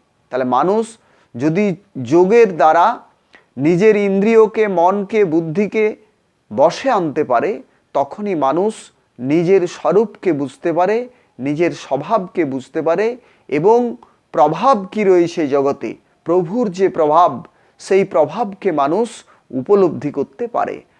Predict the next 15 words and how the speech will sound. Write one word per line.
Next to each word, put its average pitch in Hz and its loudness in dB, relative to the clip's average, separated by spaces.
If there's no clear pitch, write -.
আর 127 -4
যখনই 147 -2
মানুষ 180 -2
প্রভুর 170 -2
প্রভাবকে 202 -2
উপলব্ধি 165 -2
করতে 147 -6
পারবে, 139 -2
অর্থাৎ 147 -6
নিয়ন্তার 175 0
গুণকে, 165 -2
নিয়ন্তার 180 -2
ভাবকে, 196 -2
নিয়ন্তার 185 0
ব্যবস্থাকে 165 -2